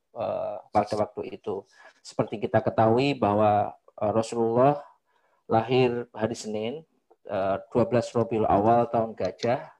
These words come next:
karena dua bulan sebelum, eh, Rasulullah lahir, eh, seperti yang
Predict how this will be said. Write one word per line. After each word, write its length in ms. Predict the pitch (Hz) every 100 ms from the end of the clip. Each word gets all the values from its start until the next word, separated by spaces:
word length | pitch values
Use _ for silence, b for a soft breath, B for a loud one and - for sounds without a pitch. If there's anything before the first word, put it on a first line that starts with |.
| _
karena 440 | 95 107 107 107 -
dua 240 | 127 135
bulan 400 | 135 127 139 135
sebelum, 600 | - 113 104 104 98 104 - b b b b b
eh, 360 | - 104 98 98
Rasulullah 560 | 110 117 127 123 120 120
lahir, 480 | 117 117 120 135 196 _ _ _ _ _ _
eh, 440 | - 92 82 - -
seperti 680 | - - 113 - 120 110
yang 120 | 110